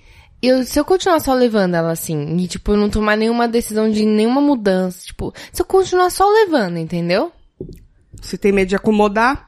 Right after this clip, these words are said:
Speaker 1: Não, não de acomodar, de tipo assim, é isso, é isso mesmo que eu tenho que fazer, só ir levando? Ou
Speaker 2: É
Speaker 1: será
Speaker 2: isso.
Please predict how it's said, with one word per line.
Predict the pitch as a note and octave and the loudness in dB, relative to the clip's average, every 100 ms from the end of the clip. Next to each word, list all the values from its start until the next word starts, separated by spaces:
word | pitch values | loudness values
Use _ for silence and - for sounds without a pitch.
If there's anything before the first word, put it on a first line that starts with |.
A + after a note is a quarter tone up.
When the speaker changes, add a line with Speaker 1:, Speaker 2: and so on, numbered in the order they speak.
| _ | _
Speaker 1:
Não, | D#4+ G#4+ G#4 | 2 4 4
não | G#4+ | 4
de | G#4+ | 2
acomodar, | - G4 G#4+ D4+ G#3+ E3+ F#3 | 0 0 2 4 2 2 0
de | G#3+ | -4
tipo | - B3 | -2 -4
assim, | B3 C4 A3+ F3+ E3 _ _ | -2 -4 -2 -4 -8 _ _
é | A#3+ | 0
isso, | C4 D4+ - - | 2 2 0 -2
é | G#3+ | 0
isso | A#3+ - | 0 0
mesmo | F#3 F3+ E4 - | 2 2 0 -2
que | A3+ | -2
eu | F#3 | -2
tenho | F3 F3 | -4 -8
que | - | -4
fazer, | E3 F3 A3+ | -4 -2 -2
só | - | -2
ir | F#3 | 0
levando? | E3+ D#3+ F3+ D4+ | -2 -2 -2 0
Ou | D#4+ C4+ B3 | 2 4 2
Speaker 2:
É | G3 | 2
Speaker 1:
será | E3+ | 0
Speaker 2:
isso. | G#3+ | 0